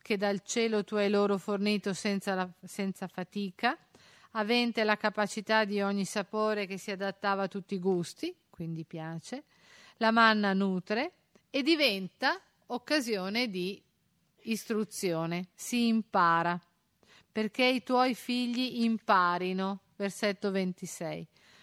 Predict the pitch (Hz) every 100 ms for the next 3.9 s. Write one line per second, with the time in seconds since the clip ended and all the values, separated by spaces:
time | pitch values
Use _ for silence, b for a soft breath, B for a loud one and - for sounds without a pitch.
0 | b b 190 190 233 226 233 254 240 220
1 | 220 220 233 - 240 220 220 208 190 254
2 | 247 214 214 - 208 196 180 180 190 240
3 | 311 233 - 175 175 170 170 196 302